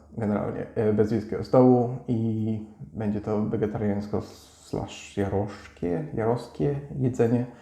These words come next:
em, czyli będzie ryba. I bardzo próbuję to cały czas, myślę, że to już się skończyło, ale czuję jeszcze, że jeszcze jest ten temat się pojawił, bo bardzo często jest tak, że,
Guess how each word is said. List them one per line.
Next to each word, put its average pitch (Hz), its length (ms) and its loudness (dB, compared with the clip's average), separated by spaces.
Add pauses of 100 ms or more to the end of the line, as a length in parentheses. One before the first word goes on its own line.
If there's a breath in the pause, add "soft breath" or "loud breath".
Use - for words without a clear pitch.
(420 loud breath)
em, 113 600 2
czyli 117 180 2
będzie 107 280 6
ryba. 104 320 0
I 123 440 2 (1400 loud breath)
bardzo 147 640 4 (640)
próbuję 160 260 4
to 151 100 4
cały 151 160 6
czas, 147 280 0 (200)
myślę, 151 380 2
że 135 120 8
to 127 60 2
już 127 160 2
się 131 80 2
skończyło, 117 640 2
ale 107 180 2 (600)
czuję 147 220 6
jeszcze, 110 280 4
że 104 140 2
jeszcze 101 260 -2
jest 98 140 -6
ten 98 100 -6
temat 95 300 -4
się 95 80 -12
pojawił, 104 320 0
bo 101 140 2 (1600 soft breath)
bardzo 127 200 6
często 127 320 6
jest 110 140 4
tak, 117 160 6
że, 120 160 4